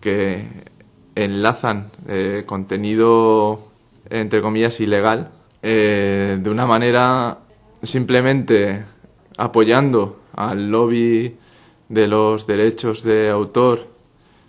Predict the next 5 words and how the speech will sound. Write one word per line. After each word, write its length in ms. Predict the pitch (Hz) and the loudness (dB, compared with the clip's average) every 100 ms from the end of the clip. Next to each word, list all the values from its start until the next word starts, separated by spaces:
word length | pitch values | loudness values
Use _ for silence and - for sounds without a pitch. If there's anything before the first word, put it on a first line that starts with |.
| _ _ | _ _
y 200 | - 123 | 0 2
las 160 | 101 101 | 2 -2
compañías 440 | 104 95 98 101 | -6 -8 -6 -6
discográficas 840 | 104 - 113 123 131 131 156 - - _ _ _ _ | -8 -2 -2 0 -2 -4 -6 -8 -20 _ _ _ _
sin 580 | - - 127 135 143 | -10 -4 -4 -4 -8